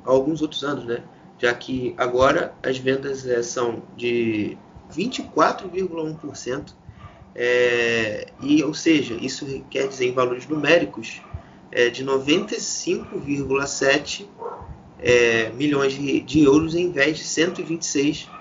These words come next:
é, milhões de euros, que, que era o objetivo, né? A dívida, é, total do Hamburgo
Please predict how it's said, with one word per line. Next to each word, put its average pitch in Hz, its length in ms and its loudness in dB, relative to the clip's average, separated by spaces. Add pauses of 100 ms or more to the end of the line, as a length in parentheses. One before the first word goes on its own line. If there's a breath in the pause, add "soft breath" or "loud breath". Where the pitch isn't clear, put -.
(320)
é, 123 280 6
milhões 151 360 2
de 160 160 -2
euros, 131 400 -6
que, 120 640 -6 (720 loud breath)
que 127 100 -2
era 127 140 2
o 135 180 0
objetivo, 127 500 -2
né? 107 220 -10 (460 loud breath)
A 139 120 4
dívida, 170 760 2 (160)
é, 123 120 -2
total 180 580 2
do 151 180 -4
Hamburgo 131 600 -4